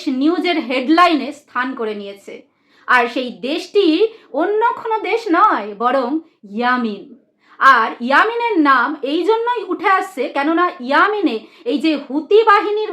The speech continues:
বসবাস, আর সবচেয়ে বেশি চর্চা তখনই শুরু হয়ে যায়, যখন হুতি বাহিনী ইসরায়েলের একটি জাহাজকে হাইজ্যাক করে নেয়। তারপর যখন থেকে হুতি বাহিনীর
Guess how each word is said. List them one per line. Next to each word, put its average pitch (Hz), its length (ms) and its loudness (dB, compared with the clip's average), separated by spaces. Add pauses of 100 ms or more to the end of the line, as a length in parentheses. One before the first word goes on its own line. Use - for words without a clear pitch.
বসবাস, 381 420 -2 (540)
আর 247 120 4 (180)
সবচেয়ে 320 420 -4
বেশি 294 240 0 (120)
চর্চা 381 260 2 (180)
তখনই 466 420 -2
শুরু 370 240 -6
হয়ে 320 240 0
যায়, 302 240 4 (400)
যখন 302 260 2 (100)
হুতি 339 280 -6 (120)
বাহিনী 269 400 2 (420)
ইসরায়েলের 269 580 0 (140)
একটি 269 180 -4 (280)
জাহাজকে 294 600 2 (180)
হাইজ্যাক 262 420 -2 (100)
করে 240 200 -2
নেয়। - 140 -12 (760)
তারপর 349 400 6 (180)
যখন 320 200 0 (100)
থেকে 330 180 -2 (140)
হুতি 403 300 2 (100)
বাহিনীর 320 360 4